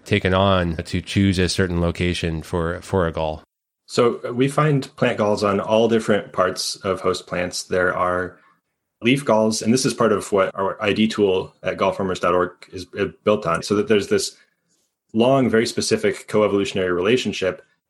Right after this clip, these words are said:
Speaker 2: that you need to have in order for an inducing organism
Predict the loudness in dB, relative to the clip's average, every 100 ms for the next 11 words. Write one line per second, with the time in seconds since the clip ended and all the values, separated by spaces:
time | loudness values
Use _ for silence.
0 | _ _ -8 -4 -2 0 0 2 2 2
1 | 0 0 2 0 0 2 2 0 0 -2
2 | 0 0 0 0 -2 -6 -8